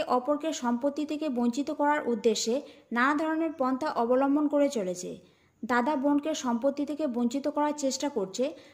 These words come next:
আবার দাদা ভাই পরস্পরকে তাদের পৈতৃক সম্পত্তি থেকে বেদখল করার চেষ্টা করে যাচ্ছে। সম্পত্তি নিয়ে নিজেদের মধ্যে লড়াই হচ্ছে, আবার সেই লড়াই আদালত পর্যন্ত গড়িয়ে যাচ্ছে। হিন্দু উত্তরাধিকার আইনে কোনো ব্যক্তি জন্মসূত্রেই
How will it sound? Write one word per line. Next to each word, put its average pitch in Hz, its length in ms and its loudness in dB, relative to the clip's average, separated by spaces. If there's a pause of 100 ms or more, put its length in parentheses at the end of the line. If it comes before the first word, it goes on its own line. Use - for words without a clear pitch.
(120)
আবার 226 320 2 (340)
দাদা 247 300 2
ভাই 311 260 -4
পরস্পরকে 254 640 0 (200)
তাদের 254 320 0
পৈতৃক 254 400 2
সম্পত্তি 285 520 -2
থেকে 285 240 -2
বেদখল 262 460 2
করার 294 300 0
চেষ্টা 254 300 2
করে 208 240 2
যাচ্ছে। 175 340 -4 (580)
সম্পত্তি 269 540 0
নিয়ে 330 180 2
নিজেদের 277 460 2
মধ্যে 302 220 0
লড়াই 254 340 4
হচ্ছে, 196 360 -4 (420)
আবার 262 240 2
সেই 311 300 0
লড়াই 220 340 2 (200)
আদালত 269 460 2
পর্যন্ত 294 420 2
গড়িয়ে 214 360 2
যাচ্ছে। 175 320 -6 (500)
হিন্দু 269 360 6
উত্তরাধিকার 302 640 2
আইনে 226 360 0 (180)
কোনো 269 200 2
ব্যক্তি 226 440 0 (260)
জন্মসূত্রেই 262 840 2